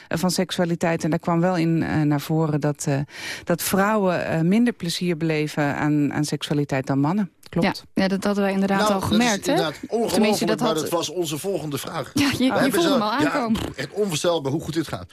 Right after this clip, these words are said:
Speaker 3: Veertig procent van de vrouwen, lezen wij hier,
Speaker 1: Ja,
Speaker 3: geniet
Speaker 1: klopt.
Speaker 3: niet. En één op de tien heeft zelfs nooit een orgasme.
Speaker 2: Dat is wel erg.
Speaker 3: Zielig, joh.
Speaker 2: Dat vind ik, dat laatste vind ik echt erg.
Speaker 3: Zielig.
Speaker 1: Ja?
Speaker 2: Ja, ik bedoel, het eerst
Speaker 3: Zielig.
Speaker 2: ook, maar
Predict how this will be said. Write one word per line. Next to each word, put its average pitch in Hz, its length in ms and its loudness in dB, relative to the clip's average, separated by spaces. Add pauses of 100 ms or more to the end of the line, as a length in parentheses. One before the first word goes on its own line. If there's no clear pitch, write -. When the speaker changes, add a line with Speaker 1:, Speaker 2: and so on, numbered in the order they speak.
(100)
Speaker 3:
Veertig - 440 0
procent 170 400 -4
van 151 100 -6
de 139 80 -2
vrouwen, 131 300 0
lezen 104 260 -2
wij 82 80 -8
hier, 71 80 -8
Speaker 1:
Ja, 240 180 0
Speaker 3:
geniet 120 300 2
Speaker 1:
klopt. - 320 -2
Speaker 3:
niet. 151 560 -2 (280)
En 90 160 -6
één 92 240 0
op 82 80 -10
de - 140 -14
tien 76 340 -8
heeft 67 180 -12
zelfs - 200 -8
nooit 82 260 -2
een 71 100 -12
orgasme. - 380 -10 (680)
Speaker 2:
Dat 180 100 2
is 180 60 -2
wel 196 100 2
erg. 151 240 2
Speaker 3:
Zielig, - 240 -4
joh. - 100 -16
Speaker 2:
Dat 277 160 0
vind 311 120 2
ik, 220 80 0
dat 214 140 -2
laatste 254 240 0
vind 226 140 2
ik - 60 -4
echt - 160 -4
erg. - 300 -4
Speaker 3:
Zielig. - 440 -6
Speaker 1:
Ja? 269 220 0
Speaker 2:
Ja, 202 180 0
ik 226 60 -2
bedoel, 220 140 0
het 208 100 0
eerst 220 140 2
Speaker 3:
Zielig. 208 140 4
Speaker 2:
ook, - 140 2
maar 214 200 0